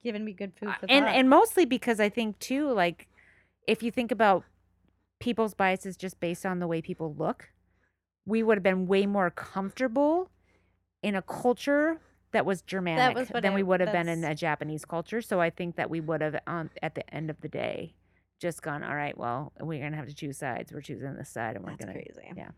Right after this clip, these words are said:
Speaker 1: But it's pretty weird to think about.
Speaker 2: Maybe I'll write my own,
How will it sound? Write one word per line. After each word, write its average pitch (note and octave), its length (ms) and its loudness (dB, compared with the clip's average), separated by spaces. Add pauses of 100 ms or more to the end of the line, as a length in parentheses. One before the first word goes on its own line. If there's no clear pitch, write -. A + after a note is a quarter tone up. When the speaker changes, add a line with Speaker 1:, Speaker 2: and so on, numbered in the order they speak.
(140)
Speaker 1:
But - 140 -20
it's A3 120 -20
pretty C#4 200 -10
weird G#3 220 -10
to F3+ 80 -12
think - 240 -16
about. - 160 -16 (140)
Speaker 2:
Maybe G#3+ 280 0
I'll F#3+ 140 6
write F#3+ 180 4
my D#3+ 200 0
own, F3 500 -2